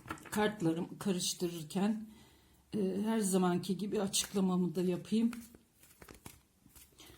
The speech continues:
Kanalıma abone olursanız, e, <clears throat> çok sevinirim. Canlarım,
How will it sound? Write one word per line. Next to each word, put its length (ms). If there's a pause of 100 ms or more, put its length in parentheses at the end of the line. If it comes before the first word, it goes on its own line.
(580)
Kanalıma 520
abone 300
olursanız, 880
e, 320 (1000)
<clears throat> 20
çok 220
sevinirim. 640 (3000)
Canlarım, 680